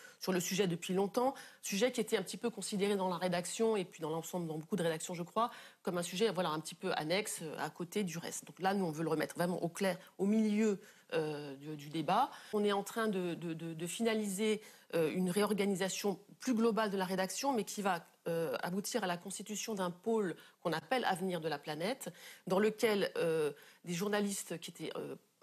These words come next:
anciennement au service économique, donc, euh, les journalistes qui s'occupent, euh, bah, d'énergie, euh, de transport, d'agriculture, de B T P, vont rejoindre ces experts, euh, spécialistes de la question climatique, du réchauffement climatique, pour travailler ensemble et créer davantage de synergies.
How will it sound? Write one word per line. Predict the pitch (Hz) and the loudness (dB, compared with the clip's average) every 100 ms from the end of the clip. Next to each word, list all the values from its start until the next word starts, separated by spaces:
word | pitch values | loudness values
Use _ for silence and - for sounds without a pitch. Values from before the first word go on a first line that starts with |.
| - - | -12 -6
anciennement | 185 - 196 190 | -4 0 0 0
au | 170 | -2
service | 170 160 156 | -6 -6 -8
économique, | 170 165 160 190 262 | -6 -6 -2 -2 -2
donc, | 180 170 170 | -4 -6 -8
euh, | |
les | 160 | -8
journalistes | 156 151 165 - | -6 -6 -6 -6
qui | |
s'occupent, | 156 - 175 - | -8 -10 -10 -10
euh, | 135 | -10
bah, | 120 110 | -6 -6
d'énergie, | 135 131 135 165 214 254 247 | -6 -8 -8 -4 -4 -4 -2
euh, | 170 139 151 - | 0 0 -2 -10
de | - | -18
transport, | - 147 - 190 202 190 | -12 -12 -2 2 2 2
d'agriculture, | 147 147 - 156 - 190 196 | -2 -4 -8 -8 -4 0 0
de | 147 | -2
B | 143 - | -6 -6
T | 156 | -6
P, | - 214 220 - - | 2 2 2 -8 -2
vont | 180 | 2
rejoindre | 202 233 240 233 208 170 - | 4 4 4 4 2 0 -4
ces | - 185 180 | -4 -4 -4
experts, | - 196 185 170 - _ _ 175 | -4 2 2 0 -8 _ _ -2
euh, | 170 160 151 | 0 0 -4
spécialistes | - 185 180 180 170 | -6 -4 -2 -2 -4
de | 170 | -6
la | 143 | -8
question | 147 - 147 | -8 -12 -12
climatique, | - 151 143 160 | -10 -10 -10 -8
du | |
réchauffement | 139 - 147 | -8 -8 -14
climatique, | - 147 240 | -10 -8 -6
pour | 220 170 | -8 -4
travailler | - 185 185 170 | 0 2 2 0
ensemble | 156 - 262 | -2 -4 -2
et | 175 | -2
créer | - 190 | 0 2
davantage | 180 170 175 185 | 2 2 0 -2
de | 156 | -2
synergies. | - 165 156 180 | -6 -6 -4 -4